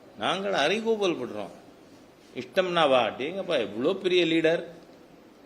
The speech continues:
சார். பட்டியல் சமுதாயத்துக்கு கூட திருமாவளவன் ஒரு லீடர் இல்ல. எங்களை பட்டியல் வெளியேற்றம் செய்ய வேண்டும் என்று கேட்கின்ற தேவேந்திர வேளாள பெருமக்கள்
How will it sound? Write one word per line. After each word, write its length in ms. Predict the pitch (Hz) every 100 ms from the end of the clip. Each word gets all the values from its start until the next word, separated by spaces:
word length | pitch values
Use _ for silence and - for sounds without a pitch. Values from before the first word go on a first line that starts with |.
| - - -
சார். 380 | - 151 180 175
பட்டியல் 540 | 165 170 - 214 208
சமுதாயத்துக்கு 920 | 202 190 196 196 196 196 190 185 180 175
கூட 220 | 180 190
திருமாவளவன் 680 | 190 180 180 180 175 170 185
ஒரு 380 | 180 202 247 - - - -
லீடர் 300 | 170 175 160
இல்ல. 600 | 160 185 180 139 - - - - - - - - - - - - - - - - - - - -
எங்களை 360 | 151 175 175
பட்டியல் 720 | 170 147 147 - - 214 220 180
வெளியேற்றம் 680 | 151 196 226 226 208 202
செய்ய 240 | 170 190 190
வேண்டும் 320 | 180 180 196
என்று 280 | 180 165 165
கேட்கின்ற 500 | 175 190 190 180 208
தேவேந்திர 560 | 180 175 190 190 180 170
வேளாள 420 | 165 175 170 165
பெருமக்கள் 760 | 156 156 151 - 202 214 -